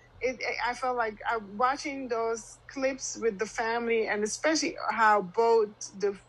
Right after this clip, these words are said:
Arabella and her mom hold way more space for the dad than, um, the brother does.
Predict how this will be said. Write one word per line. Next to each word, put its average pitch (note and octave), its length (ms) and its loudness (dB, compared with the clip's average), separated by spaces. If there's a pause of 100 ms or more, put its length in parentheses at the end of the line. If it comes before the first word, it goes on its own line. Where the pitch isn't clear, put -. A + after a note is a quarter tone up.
(280)
Arabella B3+ 420 4
and A3+ 220 -4
her G#3+ 140 -4
mom F#3+ 460 -2 (640)
hold A3 320 2
way B3 500 0
more A3 160 -2
space G3+ 460 0
for G3+ 120 -4
the F#3+ 100 -2
dad F3+ 460 2
than, F3+ 360 -4 (420)
um, F3 480 2 (880)
the G#3 120 2
brother G3+ 400 2
does. F3 500 -2